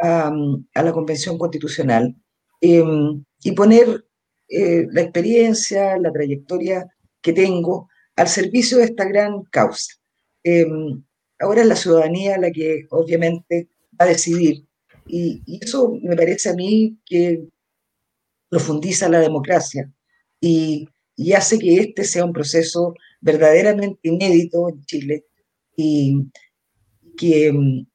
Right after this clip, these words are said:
todos estamos expectantes y tenemos esperanza de que,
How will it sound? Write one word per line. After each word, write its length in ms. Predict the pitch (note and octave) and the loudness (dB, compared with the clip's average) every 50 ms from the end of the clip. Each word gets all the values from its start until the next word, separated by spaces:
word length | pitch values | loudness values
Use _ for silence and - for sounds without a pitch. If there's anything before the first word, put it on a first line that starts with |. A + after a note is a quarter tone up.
| _ _ _ _ | _ _ _ _
todos 280 | _ G#3+ B3+ B3+ A#3+ F#3 | _ 4 6 6 6 4
estamos 360 | - - - G3+ G3+ G3+ F#3+ | 2 0 -2 -4 -2 -2 -6
expectantes 880 | E3 C#3+ - - C#3 - _ _ - D#3 D3 C3+ B2 - _ - C#3+ - | -6 -6 -8 -10 -12 -12 _ _ -4 -2 -2 -2 -6 -8 _ -14 -12 -10
y 100 | - A2+ | -10 -10
tenemos 460 | - C#3 C#3 D3 D#3 D3+ C#3+ C#3 - _ _ _ _ _ _ | -8 -6 -6 -6 -6 -8 -12 -14 -18 _ _ _ _ _ _
esperanza 840 | - - _ C#3+ C#3+ F3 F#3 F3 C#3+ B2+ - - - C3 C#3+ - - _ _ _ _ _ _ _ | -20 -8 _ 0 2 2 2 2 2 0 -2 -4 -4 -6 -6 -8 -12 _ _ _ _ _ _ _
de 160 | D3+ C#3+ C#3+ | -2 -2 2
que, 440 | D3+ D#3 D3+ D#3 D#3 D3+ - - | 2 4 4 4 4 2 0 -4